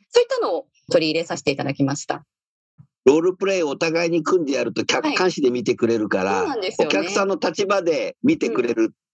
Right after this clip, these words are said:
Speaker 2: と、
Speaker 1: うん。
Speaker 2: 自分はちゃんとできてると思っても、
Speaker 1: はい。ええ。
Speaker 2: 同期だとさ、平気でできてないって言えるだろうから、
Speaker 1: ええ。<laughs>
Speaker 2: 「えー？」みたいな形だから、
Speaker 1: はい。
Speaker 2: なんか和気あいあい、
Speaker 1: そうなんです。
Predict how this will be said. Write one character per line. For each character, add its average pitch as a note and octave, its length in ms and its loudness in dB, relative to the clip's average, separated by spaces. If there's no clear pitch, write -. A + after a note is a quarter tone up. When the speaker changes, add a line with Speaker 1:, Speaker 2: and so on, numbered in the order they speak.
Speaker 2:
と、 A#2+ 420 2
Speaker 1:
う - 20 0
ん。 - 20 2
Speaker 2:
自 D3+ 120 10
分 G3 120 0
は G#3 120 0
ち E3+ 80 -2
ゃ G3+ 60 2
ん G3 40 -2
と G3 80 -2
で G3+ 160 0
き - 60 -12
て F#3+ 100 4
る D3+ 80 0
と B2+ 80 0
思 C3 200 -2
っ B2 40 -10
て B2 160 2
も、 G#2+ 400 -2
Speaker 1:
は G#3 80 2
い。 - 20 4
え E3 120 -2
え。 E3+ 80 -10
Speaker 2:
同 F#3 200 6
期 - 120 -4
だ A#2+ 140 -2
と A2 120 -6
さ、 A2 280 0
平 D#3 260 2
気 D#3+ 120 -6
で D#3+ 160 0
で F3 120 0
き - 80 -16
て C#3+ 100 0
な B2 140 -2
い B2+ 60 0
っ - 20 -2
て G#2 200 -6
言 G#2 120 2
え A2+ 60 2
る A#2 80 -4
だ G2+ 120 -2
ろ F2 120 -4
う E2 60 -8
か D#2+ 140 -2
ら、 E2 80 0
Speaker 1:
え - 60 4
え。 B3+ 420 0
<laughs> - 0 -
Speaker 2:
「え - 20 -4
ー？」 C#4+ 60 -4
み F#3+ 100 -8
た D#3 120 0
い B2+ 60 -2
な A#2+ 100 -4
形 G#2 680 0
だ G2+ 140 -2
か - 80 -4
ら、 F2 60 0
Speaker 1:
は F2 280 -2
い。 - 580 -6
Speaker 2:
な F3 100 6
ん D#3+ 60 0
か C3 100 0
和 E3 260 -2
気 A#3 140 0
あ F#3 100 0
い E3 140 2
あ D3 80 -2
い、 - 0 -
Speaker 1:
そ - 0 -
う - 0 -
な - 20 -4
ん C#3 40 -6
で B2+ 100 -6
す。 - 60 -14